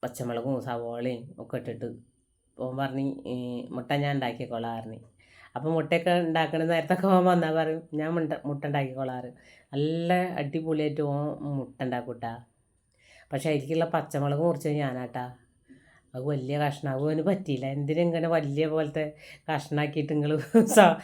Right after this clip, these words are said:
പച്ചമുളക് മുറിച്ച് ചെറുതാക്കി മുറിച്ചൂടെ എന്നൊക്കെ പറഞ്ഞിട്ടാ. എന്നിട്ട് കുറച്ച് ചെറുതാക്കാനൊക്കെ നോക്കി. ഞാൻ പറഞ്ഞു, "അത് കുഴപ്പമില്ല, അവിടെ കിടന്നോട്ടെ" പറഞ്ഞു.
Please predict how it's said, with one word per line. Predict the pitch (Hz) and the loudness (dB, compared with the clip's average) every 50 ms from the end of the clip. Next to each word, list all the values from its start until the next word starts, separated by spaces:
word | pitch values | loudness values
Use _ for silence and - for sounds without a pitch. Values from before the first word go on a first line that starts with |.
| - - - - - - - _ - _ | -10 -12 -12 -14 -14 -18 -20 _ -6 _
പച്ചമുളക് | 170 160 156 156 - 151 143 143 139 135 139 | -2 -2 -2 0 -2 0 2 2 2 2 2
മുറിച്ച് | 156 160 156 147 143 - - - 151 151 147 147 151 147 | 2 2 2 0 -2 -6 -8 -6 -2 -2 -2 -2 -4 -2
ചെറുതാക്കി | - 156 147 135 135 147 147 143 143 147 170 | 0 0 0 0 2 2 2 2 2 2 2
മുറിച്ചൂടെ | 165 165 151 147 147 - 156 151 147 151 | 2 2 2 0 0 2 2 4 4 4
എന്നൊക്കെ | 147 147 147 143 135 139 | 4 2 2 0 0 0
പറഞ്ഞിട്ടാ. | 143 143 127 123 135 135 131 - 117 113 | 0 0 0 -2 -4 -6 -6 -6 -8 -6
എന്നിട്ട് | 117 123 120 - 139 | -8 -10 -12 -10 -6
കുറച്ച് | 139 151 147 139 - - - 165 160 160 160 _ - | -4 -4 -4 -4 -6 -6 -6 -6 -6 -6 -10 _ -2
ചെറുതാക്കാനൊക്കെ | 170 156 139 131 135 135 131 131 135 131 131 131 135 151 | 0 0 0 0 0 -2 -2 -2 -4 -4 -4 -4 -4 -2
നോക്കി. | 139 139 131 127 135 | -2 -2 -4 -4 -6
ഞാൻ | 131 127 131 131 | -6 -6 -6 -4
പറഞ്ഞു, | 135 135 131 135 139 135 127 | -6 -4 -4 -4 -6 -6 -8
"അത് | 113 117 127 | -8 -8 -6
കുഴപ്പമില്ല, | 139 151 139 139 143 - 131 123 123 | -2 -2 -2 -2 -4 -6 -6 -4 -4
അവിടെ | 123 123 123 135 | -6 -4 -6 -4
കിടന്നോട്ടെ" | 135 139 127 117 123 117 113 113 120 | -4 -4 -4 -4 -8 -12 -12 -10 -10
പറഞ്ഞു. | 120 117 110 113 | -10 -10 -10 -14